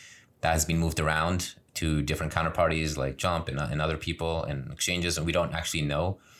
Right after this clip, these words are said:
how much is left. There, there could still be quite a lot left. Um, we know there's some Avalanche, um, tokens that they still own, and we know that there is,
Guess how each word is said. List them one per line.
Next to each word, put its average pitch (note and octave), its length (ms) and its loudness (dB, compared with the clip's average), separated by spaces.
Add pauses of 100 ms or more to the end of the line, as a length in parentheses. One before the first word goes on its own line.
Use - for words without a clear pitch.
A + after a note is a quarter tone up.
(320)
how D#2 120 -2
much D#2+ 180 0
is D#2+ 100 0
left. E2+ 320 2
There, D#2+ 160 2
there D#2+ 200 -4
could G2 280 -2
still F#2 200 0
be F2 140 0
quite F2 220 2
a E2+ 40 4
lot E2 180 4
left. G#2 400 2 (120)
Um, D2+ 420 0 (800)
we E2+ 80 2
know E2+ 140 4
there's E2+ 180 4
some - 240 0 (200)
Avalanche, F#2 720 0
um, D#2+ 720 2
tokens F2+ 400 0
that E2+ 140 -2
they F2 100 2
still F#2 280 0
own, F#2+ 340 2 (600)
and D#2+ 380 2
we E2+ 100 4
know E2+ 160 4
that D#2+ 180 -4
there D#2+ 180 2
is, D#2+ 640 2